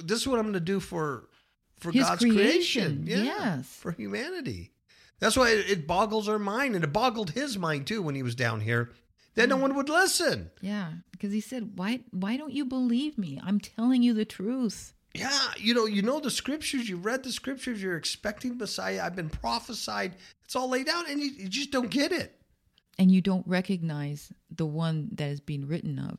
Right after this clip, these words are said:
Speaker 1: Yeah. It just, like,
Speaker 2: Sad.
Speaker 1: was incredible.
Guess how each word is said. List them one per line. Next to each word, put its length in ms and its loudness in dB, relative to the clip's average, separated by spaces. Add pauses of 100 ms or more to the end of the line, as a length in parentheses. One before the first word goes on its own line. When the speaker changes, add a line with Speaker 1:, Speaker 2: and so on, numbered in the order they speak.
Speaker 1:
Yeah. 400 -4 (880)
It 100 -6
just, 340 -6
like, 100 -6
Speaker 2:
Sad. 160 -6
Speaker 1:
was 440 -6
incredible. 1000 -10